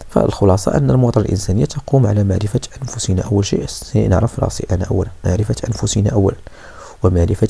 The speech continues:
ما يجري حولنا، يعني كنعرفوا نفسنا وكنعرفوا يعني ال-، ال-، ما يحيط بنا، وتفاعلنا مع عصرنا، يعني حنا في العصر الآن العصر المعاصر،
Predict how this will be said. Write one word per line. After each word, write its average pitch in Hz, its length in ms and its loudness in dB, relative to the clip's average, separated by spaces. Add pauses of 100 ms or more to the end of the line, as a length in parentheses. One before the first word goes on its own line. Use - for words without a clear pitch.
ما 92 120 2
يجري 98 360 2
حولنا، 98 400 0 (480)
يعني 113 220 -4
كنعرفوا 98 400 -2
نفسنا - 220 -4
وكنعرفوا 104 440 2
يعني 101 160 2
ال-، 107 440 0
ال-، - 180 -4 (580)
ما 104 140 4
يحيط - 340 2
بنا، - 240 -2 (520)
وتفاعلنا 95 760 2
مع 104 340 4
عصرنا، 87 360 0 (340)
يعني 87 120 -4 (100)
حنا 87 120 -2
في - 100 -8
العصر 82 420 0
الآن 92 220 2
العصر 92 340 0
المعاصر، 92 600 0